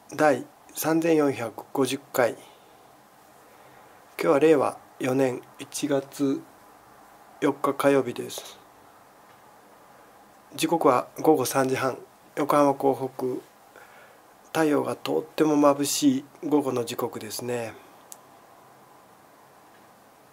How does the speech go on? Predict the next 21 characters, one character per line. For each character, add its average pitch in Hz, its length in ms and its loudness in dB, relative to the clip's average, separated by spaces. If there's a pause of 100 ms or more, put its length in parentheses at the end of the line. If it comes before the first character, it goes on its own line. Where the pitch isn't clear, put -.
(1800)
今 190 100 8
日 - 20 8
は - 160 2 (240)
午 160 140 0
後 139 220 2
走 165 280 0
り 180 80 4
に 139 100 4
行 139 140 2
こ - 40 0
う - 40 -10
か 123 80 -2
な 120 160 0
と - 240 -6
思 127 100 2
っ 127 40 0
て - 180 -8
ま 123 120 0
し 113 60 -6
た 120 160 -2
が 110 220 -2